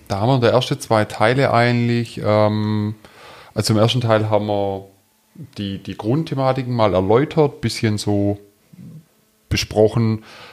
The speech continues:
ähm, auf was kommt es an, was sind die einzelnen Faktoren. In Teil zwei sind wir dann schon eh, ja, schon deutlich in die Praxis gegangen, also viel praktische Ansätze gezeigt, ähm, was, was da helfen kann und was da hilft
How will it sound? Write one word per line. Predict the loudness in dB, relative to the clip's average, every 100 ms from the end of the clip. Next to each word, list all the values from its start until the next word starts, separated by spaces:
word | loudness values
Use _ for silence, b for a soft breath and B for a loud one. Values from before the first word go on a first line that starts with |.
| B
ähm, | 0 2 0 -4
auf | -6 -4
was | -4 -2
kommt | -2 -2
es | -2
an, | 0 0 0 -2
was | -4
sind | -4 -4
die | -2
einzelnen | -4 -2 -4
Faktoren. | -2 -4 -4 0 2 2 2
In | 0 0 0 -2
Teil | -2 0 0
zwei | -2 -2 2 2 0
sind | -4 -6
wir | -4
dann | -2 -2
schon | -4 -4
eh, | -6 -4 -2 0 2 0
ja, | -2 -4 -4 -4 -6
schon | -2 0 2
deutlich | 4 4 4 0 0
in | 0
die | 0
Praxis | 0 -2 -10 -2 0 0
gegangen, | -4 -2 0
also | 2 -2
viel | -4 0 0
praktische | 0 0 -2 0 0 0 0
Ansätze | -2 -2 -2 -2
gezeigt, | -6 -4 -2 -2 -4 -14 B B B B B B 0
ähm, | 2 4 0 -4 B B B B -2
was, | 0 0 -2
was | -2 0
da | 2
helfen | 4 2 -4
kann | -2 0 0 -2 -8 _ _ -16
und | -10 -4
was | -4 -2
da | -2
hilft | 0 0 0 -8